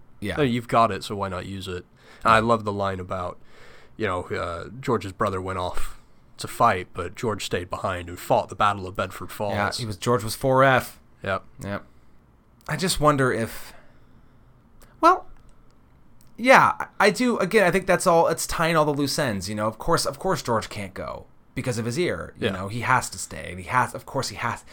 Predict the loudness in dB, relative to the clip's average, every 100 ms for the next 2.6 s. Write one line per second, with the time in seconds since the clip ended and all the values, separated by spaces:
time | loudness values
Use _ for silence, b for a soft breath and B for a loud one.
0 | B B 4 4 2 -2 0 0 0 0
1 | 0 0 0 0 -4 -6 -6 -8 -2 -2
2 | -2 -2 -2 -2 -8